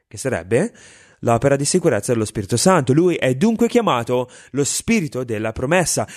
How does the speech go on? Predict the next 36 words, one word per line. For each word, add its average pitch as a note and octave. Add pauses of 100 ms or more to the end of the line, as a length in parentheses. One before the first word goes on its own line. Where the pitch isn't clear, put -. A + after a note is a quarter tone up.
(140)
è C#3+
la D#3
garanzia, D3+ (220)
è C3
l'acconto, C#3+
l'anello D3
di E3+
fidanzamento, D#3+ (200)
il C#3+
sigillo D3+
di G#3
Dio C#3
che D3+
vi C#3
porterà C3+ (340)
fino C3
alla C#3
gloria A2
finale. C#3+
Quindi, E3+ (220)
incominciando F3
dal D#3+
versetto D3+
diciassette, D3
vediamo D#3+
che D#3+
il D3+
tema G#3
si A3
muove D#3+ (280)
dalla C#3
rigenerazione F3+ (160)
e C3+
la C#3
santificazione D3+
fino A#2